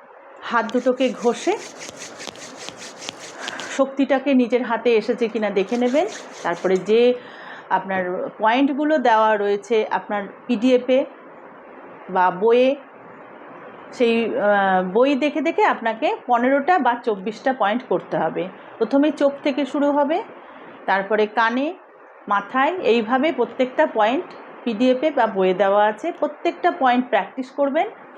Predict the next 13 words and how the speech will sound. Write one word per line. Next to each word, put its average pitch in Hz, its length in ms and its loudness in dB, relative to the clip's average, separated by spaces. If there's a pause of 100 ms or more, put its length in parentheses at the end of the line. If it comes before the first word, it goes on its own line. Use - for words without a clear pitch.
(320)
এক 214 220 -2
একটা 330 460 0
পয়েন্টের 262 560 0
জন্যে 226 420 -2
আপনি 208 280 -2 (120)
তিন 320 320 0
মিনিট 254 380 2
করে 277 220 2 (140)
সময় 220 280 0
দিতে 175 240 -2
হবে। 165 280 -6 (1600)
যখন 302 480 2 (220)
প্রথম 254 340 2